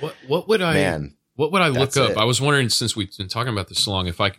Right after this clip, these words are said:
Speaker 1: we can maybe listen to some audio of some adults playing with toys. I'm wondering what I would search of what that would be, like, toy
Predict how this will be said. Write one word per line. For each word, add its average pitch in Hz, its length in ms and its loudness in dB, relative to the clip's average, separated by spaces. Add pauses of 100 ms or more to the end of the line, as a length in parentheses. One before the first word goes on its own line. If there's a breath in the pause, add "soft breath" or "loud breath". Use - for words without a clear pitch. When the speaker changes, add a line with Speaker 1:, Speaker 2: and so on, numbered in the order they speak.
Speaker 1:
we 98 80 -20
can 101 140 -14
maybe 98 180 -2
listen 95 280 -4
to 95 80 0
some - 220 -4
audio 92 360 0
of 87 160 -6
some 90 160 -4
adults 85 300 -8
playing 90 260 -8
with 85 120 -16
toys. 87 200 -6
I'm 95 100 -6
wondering 104 260 -2
what 95 180 -4
I 85 80 -6
would 85 160 -6
search - 580 -6 (200)
of 85 160 -20
what 87 220 -10
that 78 140 -8
would 82 120 -20
be, 82 220 -20 (120)
like, 90 120 -20 (180)
toy 101 500 -2